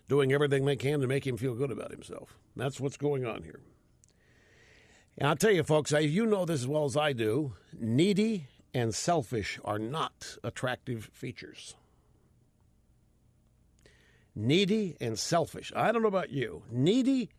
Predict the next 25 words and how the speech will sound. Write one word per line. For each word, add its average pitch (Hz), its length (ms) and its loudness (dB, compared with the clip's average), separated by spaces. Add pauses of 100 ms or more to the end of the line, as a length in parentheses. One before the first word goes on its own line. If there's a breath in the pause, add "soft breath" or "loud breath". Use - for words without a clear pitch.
(100)
selfish, 185 600 -2
and 135 220 0
complaining 101 720 -4 (1120 soft breath)
are 139 220 4
off-putting 190 560 4
to - 80 2
me. 151 160 4 (140)
I 269 180 4
don't 240 180 4
know 185 140 4
how 170 140 2
to, 156 160 -4 (200)
I, 214 140 2 (100)
I 196 180 2
don't 190 220 2
know 175 140 4
how 165 140 2
to 160 100 2
deal 156 260 2
with 98 200 -6
it. - 80 -10 (640)
I 143 60 2
really, 175 500 4 (300 soft breath)
people 165 260 -2
complain, 170 580 2